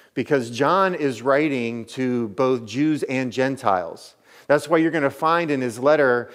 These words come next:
that he has these parenthetical statements.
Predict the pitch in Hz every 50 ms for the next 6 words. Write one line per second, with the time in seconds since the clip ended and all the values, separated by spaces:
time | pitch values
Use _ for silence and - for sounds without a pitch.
0 | - - - 139 127 131 151 147 151 147 131 - 139 131 123 - - - 180 170
1 | 165 156 147 131 160 156 156 151 156 143 123 - - - 180 160 - - 143 120
2 | 101 - - - - - -